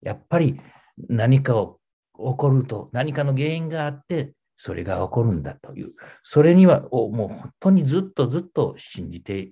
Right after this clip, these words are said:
いるわけなんですね。え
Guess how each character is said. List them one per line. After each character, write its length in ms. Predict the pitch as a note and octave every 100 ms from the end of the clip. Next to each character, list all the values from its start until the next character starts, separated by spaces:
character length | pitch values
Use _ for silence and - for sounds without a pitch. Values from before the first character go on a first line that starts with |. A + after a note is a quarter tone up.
| -
い 80 |
る 100 | A2
わ 120 | A#2 -
け 140 | D2+
な 100 | C2+
ん 80 | -
で 100 | -
す 140 | -
ね。 240 | B2+ C3+ - _ - - - _ - -
え 260 | E2 -